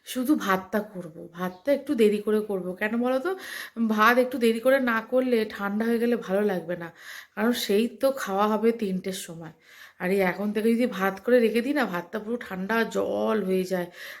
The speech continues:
আর এই ঠান্ডার মধ্যে ওই ঠান্ডা ভাত খেতে ভালো লাগে বলো?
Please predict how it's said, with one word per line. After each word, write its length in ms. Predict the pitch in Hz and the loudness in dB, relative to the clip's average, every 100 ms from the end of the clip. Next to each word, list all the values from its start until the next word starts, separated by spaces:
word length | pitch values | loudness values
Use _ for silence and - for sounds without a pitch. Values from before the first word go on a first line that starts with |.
| - | -6
আর 100 | 190 | -2
এই 60 | 214 | -2
ঠান্ডার 500 | 185 185 185 214 220 | -2 -2 2 2 2
মধ্যে 580 | 208 202 185 185 233 208 | 0 -4 -6 2 4 6
ওই 120 | 208 208 | 4 -2
ঠান্ডা 380 | 185 175 196 | -8 -4 -4
ভাত 280 | 208 190 190 - | -2 -2 -4 -8
খেতে 220 | 208 214 | -6 -4
ভালো 240 | 180 175 | -2 0
লাগে 260 | 196 220 190 | 0 0 -2
বলো? 300 | 170 170 | -4 -6